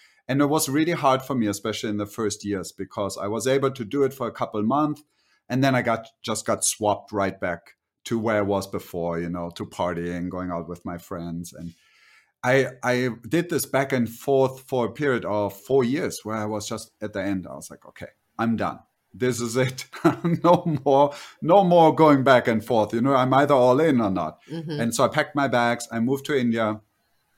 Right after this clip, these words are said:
Speaker 1: and that change of environment really made it easy. You know, suddenly I could, I could keep going on. I could deepen my meditation practice. I could do more yoga.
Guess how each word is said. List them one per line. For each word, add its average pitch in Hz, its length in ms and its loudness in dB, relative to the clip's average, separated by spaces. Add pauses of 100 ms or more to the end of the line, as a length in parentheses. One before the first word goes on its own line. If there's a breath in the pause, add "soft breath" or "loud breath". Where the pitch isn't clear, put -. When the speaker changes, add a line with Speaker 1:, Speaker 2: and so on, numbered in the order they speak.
(220)
Speaker 1:
and 127 420 0 (220)
that 123 180 2
change 160 360 0
of 127 120 -4
environment 107 760 2 (380 soft breath)
really 123 560 4
made 101 240 -2
it 85 160 -8
easy. 87 300 -12
You 73 80 -16
know, 117 120 -2
suddenly 131 540 0
I 101 140 -4
could, 107 340 -8 (400)
I 110 80 -6
could - 240 -8
keep 117 320 -4
going 117 460 -2
on. 113 400 2
I 104 80 0
could 101 240 -10
deepen 117 280 -4
my 113 160 2
meditation 117 760 -2
practice. 107 680 -4
I 107 80 -8
could 120 200 -10
do 131 140 -6
more 127 200 -2
yoga. 113 480 -2